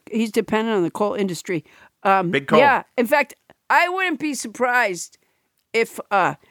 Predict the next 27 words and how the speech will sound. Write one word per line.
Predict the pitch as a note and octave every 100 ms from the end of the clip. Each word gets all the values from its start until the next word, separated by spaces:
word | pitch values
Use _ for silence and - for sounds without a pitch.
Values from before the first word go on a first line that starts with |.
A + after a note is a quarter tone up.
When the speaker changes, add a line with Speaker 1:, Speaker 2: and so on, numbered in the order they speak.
| -
Speaker 1:
and | B3+ B3
Santa | D4+ E4 E4+
was | B3+
on | C4+
the | A3
front | - C#4 -
lines | A#3 C4 A#3 G#3
of |
the | G3+
war | G3+ G#3
on | F#3+
Christmas. | - A3+ G#3 F3+ - _ _ _ -
Um, | A3+ G#3+ F#3+ _ - _ -
I | D4+
wouldn't | F4 F4
be | C4+ C4+
surprised | - G#3 A#3+ A3+ G#3+ G3+ F#3 - -
if, | G#3 F#3+ - - _ -
uh, | F3 B2+ -
if, | - G3+
say, | - - - G#3+ G3+ F#3 - _
you | - A#3
know, | F3+ D3 - -
one | G#3+ A3+ A3+
of | G#3+
the, | G3 F3 - F3+ - - _ -
uh, | E3 D#3 G#2